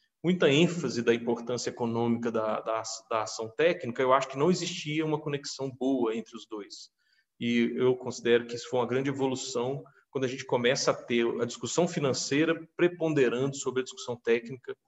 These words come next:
e aí a, a, o suporte técnico, é, ser fundamental pra que o financeiro caminhe melhor. Orçamento, que eu acho que é uma cultura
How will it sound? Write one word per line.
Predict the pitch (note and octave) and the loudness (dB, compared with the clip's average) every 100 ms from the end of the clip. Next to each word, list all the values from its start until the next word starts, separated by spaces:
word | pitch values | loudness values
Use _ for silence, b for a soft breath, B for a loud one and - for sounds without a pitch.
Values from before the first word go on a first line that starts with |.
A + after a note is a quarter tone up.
| B B _ | B B _
e | B2 | 0
aí | A#2+ A#2+ | 4 6
a, | B2 | 4
a, | A#2 B2+ A#2+ A2 | 2 2 2 0
o | B2 | -4
suporte | A#2+ - B2+ B2 - | -8 4 4 4 2
técnico, | B2 B2+ C3 - C#3 - _ _ | 2 2 -6 -10 -12 -12 _ _
é, | A2+ A2+ | 0 0
ser | - - B2 | -2 -4 -4
fundamental | - D#3 D3 C3 A2+ A#2+ B2+ - | -2 2 4 4 0 2 2 2
pra | |
que | - | -8
o | B2 | -12
financeiro | C3 A#2+ - A#2+ | -6 -6 -6 -8
caminhe | - A#2 A#2+ | -6 -6 -2
melhor. | A#2 A2 G#2+ G#2 - _ _ _ b b b b _ - | 0 0 0 -6 -10 _ _ _ b b b b _ 4
Orçamento, | F3+ - F#3 D3 F3+ D4 - - | 4 6 4 6 4 2 -2 2
que | D3 | 6
eu | |
acho | C#3 - | 6 6
que | C#3 | 2
é | |
uma | C#3 | 2
cultura | C3+ C#3 C3+ - - | -2 4 4 4 -6